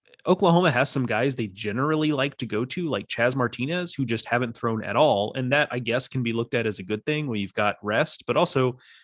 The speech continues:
you're now looking at guys having not thrown for a <laughs> while. So there, there is a little bit of variability with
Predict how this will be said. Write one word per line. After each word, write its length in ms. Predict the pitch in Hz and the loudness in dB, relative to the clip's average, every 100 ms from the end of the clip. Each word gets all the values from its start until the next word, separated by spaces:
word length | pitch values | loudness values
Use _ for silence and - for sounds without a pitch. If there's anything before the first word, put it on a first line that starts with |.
| _ _ _ | _ _ _
you're 100 | 135 | 2
now 140 | 156 160 | 4 6
looking 240 | 143 139 | 4 2
at 60 | 120 | 0
guys 220 | 120 117 | -2 -2
having 280 | 127 117 107 | -4 -4 -4
not 240 | 113 - | -6 -8
thrown 400 | - 113 110 98 | -6 -2 -2 -4
for 140 | - | -6
a 60 | 107 | -6
<laughs> 20 | |
while. 440 | - 127 107 135 120 | -2 -4 -2 -6 -2
So 200 | - 143 | 2 4
there, 240 | 143 131 | 4 2
there 160 | 135 185 | 2 2
is 120 | 160 | 2
a 40 | |
little 160 | 131 143 | 4 2
bit 140 | 123 | 2
of 120 | 117 101 | -2 -2
variability 600 | 120 117 101 113 107 98 | -2 -2 -2 -2 -2 -6
with 160 | 90 | -8